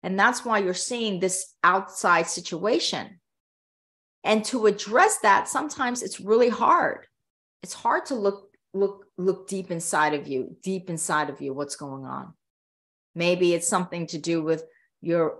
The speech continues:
worthiness. That's oftentimes where you really don't feel, you pretend to be like this. I, you know, I see people, especially I live in Southern California, and I see people,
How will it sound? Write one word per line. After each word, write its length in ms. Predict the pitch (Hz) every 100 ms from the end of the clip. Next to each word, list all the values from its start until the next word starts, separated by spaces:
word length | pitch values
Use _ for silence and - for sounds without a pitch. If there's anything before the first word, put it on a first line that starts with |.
| -
worthiness. 920 | 147 160 196 185 147 - - - - _ _ -
That's 240 | 202 -
oftentimes 1000 | 127 165 160 143 143 139 139 147 170 - _ _ -
where 100 | 165
you 180 | 165
really 280 | 165 214 208
don't 260 | 160 160 -
feel, 200 | 208 156
you 160 | 170
pretend 560 | 175 180 - 254 339 403
to 260 | - - - -
be 160 | 180 170
like 260 | 156 156
this. 180 | 165 -
I, 220 | - -
you 140 | 202 240
know, 100 | 208
I 120 | 202
see 280 | 202 220 202
people, 300 | 220 - 147
especially 500 | 147 165 180 196 160
I 80 | 151
live 200 | 156 156
in 80 |
Southern 280 | 147 151 139
California, 760 | 156 151 139 - 160 147 139 139 _ _ _ _ -
and 140 | 185 185
I 80 |
see 280 | 185 - 254
people, 520 | - 277 - 175 170